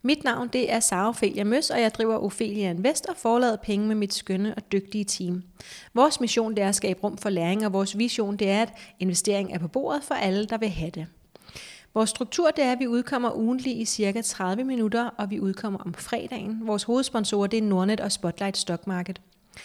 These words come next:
Dagens tema er en lille smule anderledes, end det plejer at være. Vi holdt nemlig et launch-event, øh, i sidste uge for det her nye site, der hedder Nordic Rise.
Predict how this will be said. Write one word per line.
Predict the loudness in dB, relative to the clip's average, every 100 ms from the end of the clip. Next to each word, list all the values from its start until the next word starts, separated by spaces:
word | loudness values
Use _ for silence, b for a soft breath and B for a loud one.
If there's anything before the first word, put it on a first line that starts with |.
| B B B
Dagens | 0 0 -2
tema | 0 2 2
er | 2
en | 2
lille | 2 2
smule | 0 -2 0
anderledes, | 2 4 2 2 0
end | -2
det | -2 -4
plejer | -2 0 0
at | 0
være. | 0 0 0 -4 B B -4
Vi |
holdt | 2 2 2
nemlig | 0 0 0 0 -2
et | -2 -2
launch-event, | 0 0 0 0 2 2 2 -2 -4
øh, | -2 0
i | -2
sidste | -2 0 2 0 0
uge | 2 2
for | 2
det | 2
her | 0 0
nye | 2 2 2
site, | 0 -2 -2
der | -4
hedder | -2 0
Nordic | 0 0 -2 -2
Rise. | -4 -2 0 -2